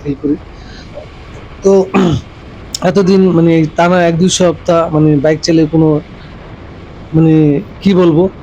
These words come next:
কোনো মজাই পাই নাই। তো আজকে মোটামুটি একটু বাইকটা চালিয়ে, মানে, ভালো লাগতেছে। মানে, আবহাওয়া সব কিছু মিলিয়ে রো-, রোডে জ্যামও নাই, তো actually ভালো লাগতেছে। তো যাই হোক, গেছিলাম কাজ, কাজ মোটামুটি শেষ করে আর কি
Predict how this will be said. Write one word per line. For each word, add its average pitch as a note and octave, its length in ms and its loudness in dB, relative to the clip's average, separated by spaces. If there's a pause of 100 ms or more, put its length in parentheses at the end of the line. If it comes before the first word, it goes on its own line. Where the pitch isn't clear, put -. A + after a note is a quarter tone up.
(760)
কোনো G3 200 4
মজাই F#3 340 4
পাই D#3+ 160 0
নাই। C3+ 160 0 (420)
তো F3 60 0
আজকে F3+ 200 0
মোটামুটি F3+ 400 4
একটু E3 240 0
বাইকটা D3+ 320 0
চালিয়ে, D#3+ 520 4 (180)
মানে, D3 260 2
ভালো D#3+ 220 0
লাগতেছে। D3+ 460 0 (420)
মানে, E3+ 100 2
আবহাওয়া E3 480 2
সব D#3+ 260 -4
কিছু E3+ 240 0
মিলিয়ে E3 460 4 (260)
রো-, D3+ 380 0
রোডে D#3+ 320 2
জ্যামও E3 360 2
নাই, D#3 220 2 (840)
তো - 80 2
actually F3+ 280 2
ভালো F#3 220 2
লাগতেছে। D#3 440 0 (800)
তো D#3+ 80 2
যাই F3+ 220 4
হোক, F3+ 100 0 (240)
গেছিলাম F#3 400 2
কাজ, F3+ 300 0
কাজ F3 280 0
মোটামুটি E3 440 2
শেষ E3 280 -2
করে D#3+ 320 4
আর C#3+ 80 0
কি C#3+ 240 0